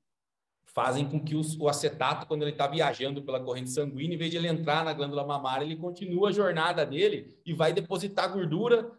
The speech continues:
no corpo da vaca, na carcaça da vaca, e não no, e, e não no, na glândula mamária, né? Então, esse acetato ganha uma coenzima A, vira acetil-CoA, né? E aí vai entrar no processo oxidativo, metabólico aí da vaca pra produção de, pra produção de gordura, né?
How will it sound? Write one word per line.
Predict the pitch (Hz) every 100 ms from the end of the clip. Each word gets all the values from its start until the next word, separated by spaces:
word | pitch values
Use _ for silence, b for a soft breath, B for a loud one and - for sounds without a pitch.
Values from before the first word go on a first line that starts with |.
| _
no | 196 208
corpo | 202 214 220 226
da | 170
vaca, | 143 165 165 139
na | 147
carcaça | 180 165 160 180 196
da | 165 139
vaca, | 127 135 -
e | 180
não | 151 170
no, | 202 196 143 120 110 113
e, | 131 135
e |
não | 135 135 156
no, | 180 175 156
na | 151
glândula | 151 156 151
mamária, | 156 143 127 113 104
né? | 113 110 -
Então, | 110 123 151 131 - B B B
esse | 104 120
acetato | - 123 98 123 123
ganha | 113 117
uma | 117 117
coenzima | 113 104 107 143
A, | 120 156
vira | 139 117
acetil-CoA, | 113 110 104 110 170 127 117 160 127
né? | 127
E | 110
aí | 98 107
vai | 117
entrar | 139 123 113
no | 127
processo | 123 113 113 113 - 101 104 B _
oxidativo, | 107 - 113 101 - 104 123 98
metabólico | 101 101 95 90 107 101 95
aí |
da | 92 92
vaca | 85 90 -
pra | 90
produção | 113 - - 107
de, | 110 120 104 104
pra | -
produção | - 98 - 101
de |
gordura, | 104 127 113 98
né? | 95